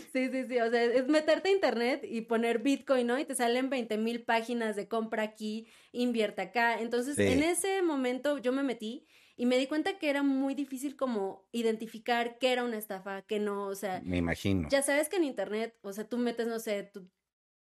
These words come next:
Speaker 1: tarjeta de crédito o de débito y, pues, te la pueden robar, ¿no? Entonces
Speaker 2: Claro, ¿no? Y la metes en una página que te dicen, "Aquí compra Bitcoin". O sea,
Speaker 1: Sí.
Speaker 2: pues, qué fácil, ¿no?
Speaker 1: <laughs>
Speaker 2: Es súper estafa, ¿no?
Speaker 1: Sí, sí, sí, o sea, y digo, sí es como sencillo, pero tienes que saber dónde, ¿no?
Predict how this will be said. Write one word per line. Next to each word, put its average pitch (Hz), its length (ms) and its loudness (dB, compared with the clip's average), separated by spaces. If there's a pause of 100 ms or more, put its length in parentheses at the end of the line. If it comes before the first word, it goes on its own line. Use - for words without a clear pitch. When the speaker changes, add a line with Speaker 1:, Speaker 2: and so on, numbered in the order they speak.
Speaker 1:
tarjeta 226 460 0
de 185 240 -4
crédito 202 460 -6
o 185 80 -6
de 175 80 -6
débito 196 480 -4
y, 208 100 -6
pues, - 240 -20
te 190 80 -6
la 180 160 -6
pueden 196 160 -6
robar, 160 300 -8
¿no? 156 80 -12
Entonces 220 220 -6
Speaker 2:
Claro, 127 380 6
¿no? 123 200 2
Y 131 160 4
la 117 160 4
metes 135 180 2
en 139 80 2
una 139 220 2
página 135 360 2
que - 120 -6
te - 80 0
dicen, 131 280 2
"Aquí 185 360 0
compra 220 340 6
Bitcoin". 135 540 2
O 104 80 2
sea, 113 100 4
Speaker 1:
Sí. 107 60 2
Speaker 2:
pues, 120 160 -2
qué 127 100 2
fácil, 120 540 2
¿no? 147 300 0
Speaker 1:
<laughs> 240 1000 0
Speaker 2:
Es - 80 2
súper 139 300 4
estafa, - 600 2
¿no? 320 300 4
Speaker 1:
Sí, 294 280 4
sí, 302 200 0
sí, 311 160 2
o 233 100 2
sea, 247 200 4
y 269 240 0
digo, 240 260 2
sí 285 260 -2
es 359 260 0
como 220 260 -2
sencillo, 240 500 0
pero 226 180 0
tienes 240 240 -2
que 254 80 -10
saber 196 420 -4
dónde, 185 340 -2
¿no? 220 160 -10